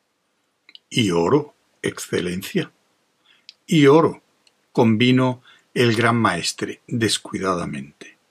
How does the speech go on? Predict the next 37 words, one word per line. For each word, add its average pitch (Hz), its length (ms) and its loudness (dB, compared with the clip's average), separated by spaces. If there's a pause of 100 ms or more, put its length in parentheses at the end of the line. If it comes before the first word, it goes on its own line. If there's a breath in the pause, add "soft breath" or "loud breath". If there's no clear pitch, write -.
(1500)
Poñets 143 840 0
dejó 120 300 -2
la 117 140 4
caja 160 300 -2
y 156 40 0
la 131 100 0
abrió 127 280 0
con 120 220 -4
toda 160 240 2
la 156 80 0
apariencia 131 540 -2
de 113 100 -4
confianza 151 640 -4
que 131 80 -6
pudo 104 260 -6
fingir. - 460 -14 (840 soft breath)
Se - 180 0
sentía 131 440 0
solo 160 400 2
frente 104 380 -2
a 104 40 0
la 107 140 0
hostilidad 101 580 -4
universal, 95 640 -4 (760 soft breath)
igual 135 520 2
que 165 140 -6
se - 120 -2
había 143 140 0
sentido 151 420 0
el 147 120 0
primer 143 320 -2
año 143 240 -2
que 135 120 -4
pasó - 300 -6
en 98 100 -4
el 98 100 -4
espacio. - 600 -6